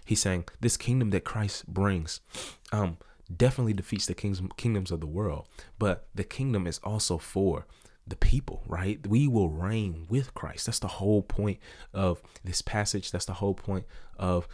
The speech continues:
the end of Revelation. It's not just that our king comes back. It's that we get to reign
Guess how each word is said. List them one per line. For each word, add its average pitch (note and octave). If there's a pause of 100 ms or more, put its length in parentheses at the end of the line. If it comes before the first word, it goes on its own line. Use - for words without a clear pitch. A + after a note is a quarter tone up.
the -
end G#2
of F#2
Revelation. F#2
It's F2+
not A#2
just A2+
that F#2+
our D#2+
king C#3
comes E2+
back. - (200)
It's F#2+
that F#2+
we G2+
get G#2
to F2+
reign F2